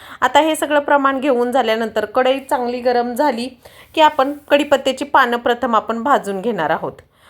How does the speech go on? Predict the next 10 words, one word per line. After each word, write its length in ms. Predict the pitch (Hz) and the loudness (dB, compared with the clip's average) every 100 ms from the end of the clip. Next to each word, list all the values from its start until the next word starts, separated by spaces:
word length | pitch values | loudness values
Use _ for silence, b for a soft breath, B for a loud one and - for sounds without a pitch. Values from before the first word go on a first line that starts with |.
| B | B
अगदी 500 | - 247 240 254 269 339 B B B 240 | 0 0 -2 -4 -4 -6 B B B -2
जशी 260 | 285 311 | 0 0
ओली 380 | 277 285 302 311 | 0 2 2 4
आहे 280 | 330 311 262 | 4 4 -2
ती 140 | 262 | -6
कुरकुरीत 640 | 262 - 285 - 294 330 - | -10 -4 -6 -4 -4 -4 -2
होईपर्यंत 540 | 330 294 269 254 240 | -4 0 2 2 2
आपल्याला 360 | 262 262 214 233 | 0 2 -2 0
कढीपत्त्याची 600 | - 226 208 208 190 247 | -2 -4 -6 -6 -6 -2
पानं 320 | 254 214 | 0 2